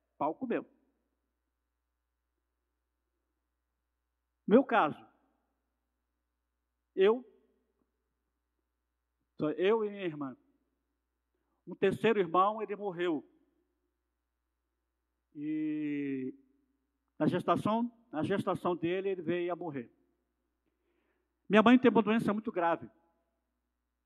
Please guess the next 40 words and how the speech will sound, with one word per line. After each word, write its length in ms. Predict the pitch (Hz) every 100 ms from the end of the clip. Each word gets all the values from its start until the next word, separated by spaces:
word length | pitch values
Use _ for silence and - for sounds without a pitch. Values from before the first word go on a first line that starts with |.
| _ _ _ _ _ _ _ _ -
E 40 |
aos 140 | 175 175
três 300 | 220 202 175
anos 260 | 202 202
eu 100 | 180
fui 440 | - - 196 208 - _ _
morar 260 | 151 151 180
com 140 | 160
a 20 |
minha 140 | 151 185
tia. 280 | - 147 120 _ _ _ _ _ _ _ _ _ _ _ _ _ _ _ _ _ _ _ _ _ _ _ -
Então, 220 | 147 220
a 40 |
partir 280 | 202 180 208
dos 160 | 190 156
três 260 | 208 170
anos, 240 | 175 196 185
eu 80 |
não 80 | 196
tive 240 | - 190 202
mãe. 240 | 190 147 - - _ _ _ _ _ _ _ _ _ _ _ _ _ _ _ _ _ _ _ _ _ -
Aos 160 | 208
cinco 300 | - 277 262
anos, 200 | 233 269
eu 80 | 240
fui 140 | 240 240
morar 300 | 214 208 226
com 100 | 226
uma 80 |
senhora, 500 | 220 233 208 196 170
que 140 | 156 170
eu 60 |
fiquei 360 | 160 - 175 190
dos 440 | 180 185 170 -
cinco 260 | 190 214 214
até 160 | - 202
os 80 |
vinte 200 | 196 190
e 40 | 185
dois. 240 | 135 135